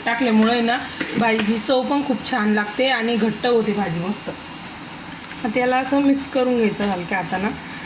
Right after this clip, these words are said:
आणि ह्या भाजीला तुम्ही आंबट काही असेल तर टाकू शकता. माझ्याकडे काही नव्हतं म्हणून मी टाकलं नाही. टमाटर टाका किंवा चिंच, काही पण टाकू शकता आंबट जिन्नस.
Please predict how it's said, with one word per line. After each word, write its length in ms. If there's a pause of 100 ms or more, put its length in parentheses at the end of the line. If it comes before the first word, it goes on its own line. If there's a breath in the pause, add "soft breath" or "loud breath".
आणि 300
ह्या 120
भाजीला 400
तुम्ही 680 (140)
आंबट 320
काही 220
असेल 380
तर 100
टाकू 300
शकता. 300
माझ्याकडे 400
काही 180
नव्हतं 300
म्हणून 240
मी 120
टाकलं 360
नाही. 180 (420 loud breath)
टमाटर 320
टाका 320
किंवा 400
चिंच, 400 (640)
काही 120
पण 200
टाकू 240
शकता 300
आंबट 240
जिन्नस. 520